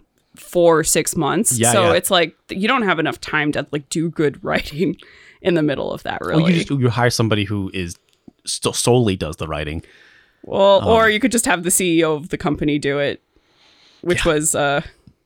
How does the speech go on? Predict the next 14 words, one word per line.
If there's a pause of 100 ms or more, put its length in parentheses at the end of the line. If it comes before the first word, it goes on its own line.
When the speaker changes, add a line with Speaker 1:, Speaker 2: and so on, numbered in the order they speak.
(160)
Speaker 1:
John
Carmack's
wife
at
the
time,
Anna, (360)
Anna
Catherine
King.
Speaker 2:
Mm-hmm,
yeah. (680)
And,
uh,